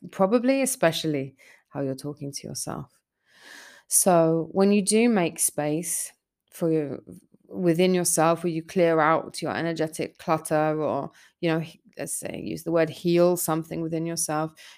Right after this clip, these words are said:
you've created space where that thing used to live. And you don't want to fill that space with junk or the same rubbish.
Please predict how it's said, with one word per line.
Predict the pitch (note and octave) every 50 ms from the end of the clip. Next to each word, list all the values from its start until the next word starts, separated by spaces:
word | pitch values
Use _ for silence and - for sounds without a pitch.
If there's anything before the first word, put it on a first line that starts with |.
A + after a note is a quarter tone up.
| _ -
you've | - A#3+ A3
created | - - C4 A#3 A#3 A#3 - G3+ F#3+
space | - - - - G#3 G3+ D#3+ C#3 - - -
where | - D#3 D3+
that | D3+ E3 C#3+ - -
thing | - F3 F3 E3+
used | E3 E3 D#3+ - -
to | D3+
live. | D3 D#3+ E3 D#3+ C#3+ D3 - _ _ _ _ _ _ _ - _ _ _ _ -
And | D3 F3 F3 F3+ F3+ D#3+ - - _ _ -
you | - G3 F#3+
don't | G3+ G#3+ A#3 B3 A#3+
want | G#3+ G#3 G#3 G3
to | - F#3
fill | - - - F#3 F#3+ F#3+ E3+
that | E3 D#3+ - D3+
space | - - - - D3 D3 D#3 D#3 D#3+ - - - - - _ _ _ -
with | - F3 F3
junk | - A#3+ G#3+ F3 - - - - - _ _ _ _ _ _ _ _ _ _
or | - F3+ E3+
the | E3+ F3
same | - - G3 F#3 F3+ F3+ F3 F3 F3 F3 -
rubbish. | - F3 G3 G#3 F#3+ - - - - - - -